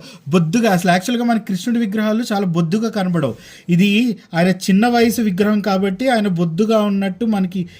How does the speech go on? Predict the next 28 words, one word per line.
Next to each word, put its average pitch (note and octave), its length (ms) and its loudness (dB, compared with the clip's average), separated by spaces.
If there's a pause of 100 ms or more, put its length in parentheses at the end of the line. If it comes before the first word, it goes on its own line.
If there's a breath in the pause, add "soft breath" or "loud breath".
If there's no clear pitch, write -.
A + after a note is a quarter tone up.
(120)
ఇందులో G3+ 180 2
బొద్దుగా F#3 500 2
ఉంటాడు E3+ 300 0
చిన్న F3 220 0
కృష్ణయ్య. E3 440 -4 (340 loud breath)
చూడండి, G#3 280 2
ఆయన D#3 140 0
నడుములో F#3 560 2
కూడా F#3+ 240 0
చిన్న F3+ 480 0 (340 loud breath)
వేణు, E3+ 400 2 (280 loud breath)
ఆ, C#3+ 440 0 (400 soft breath)
మురళి F#3+ 360 4
అనమాట. D#3+ 420 2 (100)
So, - 440 -6
ఎంతో D#3+ 480 0
అందంగా G#3+ 480 0
ఉంటాడు. F#3+ 540 -2 (360 loud breath)
So, G3+ 240 0
ఎవరికైనా G3+ 500 0
గిఫ్టింగ్ G3+ 440 -2
ఇచ్చినా G#3+ 380 -4 (200)
చాలా F#3+ 320 -2
ఆనందపడతారు. G#3 720 0
అలాగే G#3 400 2
హోమ్ G3+ 360 2
డెకరేషన్గా G#3+ 560 0
పెట్టుకుంటే, F#3+ 800 -6